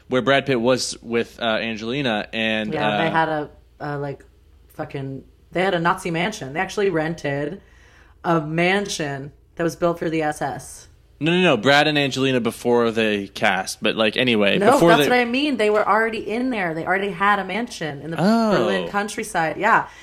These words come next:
Speaker 2: and it just so happened that he came to it, and it was a, it was an S S officer's,
Speaker 1: Oh,
Speaker 2: like,
Speaker 1: shit.
Speaker 2: sprawling mansion with, like,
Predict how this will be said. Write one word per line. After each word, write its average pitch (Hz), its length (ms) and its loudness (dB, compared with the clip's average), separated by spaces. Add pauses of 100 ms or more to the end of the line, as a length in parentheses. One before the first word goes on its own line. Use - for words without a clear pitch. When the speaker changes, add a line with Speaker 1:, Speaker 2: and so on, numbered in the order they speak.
(240)
Speaker 2:
and 185 100 -4
it 180 60 -4
just - 200 -8
so 202 140 0
happened 190 560 -2
that 165 400 -2 (220)
he 190 400 -8
came 180 420 -4
to 233 280 -2
it, 147 260 -2
and 165 160 -4
it 139 60 -4
was 165 200 -4
a, 160 140 -2 (100)
it - 60 -6
was 170 140 -2
an 175 120 -2
S 180 240 -4
S 185 260 -2
officer's, 160 560 -2
Speaker 1:
Oh, 170 60 0
Speaker 2:
like, 220 120 2
Speaker 1:
shit. 247 420 2
Speaker 2:
sprawling 185 440 2
mansion 170 440 -2
with, 160 180 -4
like, 151 180 -6